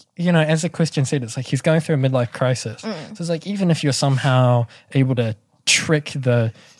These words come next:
Speaker 1: sexy Russian girl into leaving, the sexy young Russian girl into leaving, it's like your dad's not gonna be any better.
Speaker 2: Yeah, like, it's still, he's still going through it. And then,
Speaker 1: Yeah.
Speaker 2: like, what's to say he's not just gonna get another girl, you know?
Speaker 1: Yeah.
Speaker 2: It's like
Speaker 1: Or some other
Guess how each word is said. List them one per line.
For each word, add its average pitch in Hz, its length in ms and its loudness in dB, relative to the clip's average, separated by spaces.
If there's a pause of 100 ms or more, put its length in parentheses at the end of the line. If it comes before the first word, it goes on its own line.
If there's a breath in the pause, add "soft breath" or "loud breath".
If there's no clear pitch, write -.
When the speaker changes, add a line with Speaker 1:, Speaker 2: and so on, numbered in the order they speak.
(140 loud breath)
Speaker 1:
sexy - 460 0
Russian 135 380 2
girl 120 240 0
into 113 160 -2
leaving, 117 480 -2
the 120 40 -2
sexy 143 300 -4
young 127 220 2
Russian 127 280 -2
girl 117 200 -4
into 113 200 -6
leaving, 135 400 -4 (380 loud breath)
it's 143 140 -10
like 120 160 -8
your 131 80 0
dad's 143 540 0 (340 soft breath)
not 123 260 -2
gonna 120 180 -2
be 120 160 -2
any 117 140 0
better. 123 340 -4 (640 soft breath)
Speaker 2:
Yeah, 190 560 0
like, 196 320 0
it's 202 180 -6
still, 202 240 -2
he's 214 160 -2
still 220 200 -2
going 170 260 -4
through 190 240 0
it. 101 240 -4
And 151 160 2
then, 131 180 4
Speaker 1:
Yeah. 151 60 -6
Speaker 2:
like, - 380 -12
what's 170 240 -10
to 214 80 -8
say 175 180 -4
he's 175 140 -10
not 139 120 -10
just 190 140 -12
gonna 160 140 -12
get 165 200 -14 (140)
another 208 260 2
girl, - 280 -12
you 98 120 -10
know? - 180 -2
Speaker 1:
Yeah. 139 200 6
Speaker 2:
It's 110 80 0
like 180 300 -2
Speaker 1:
Or 127 300 4
some 139 460 0
other 127 440 0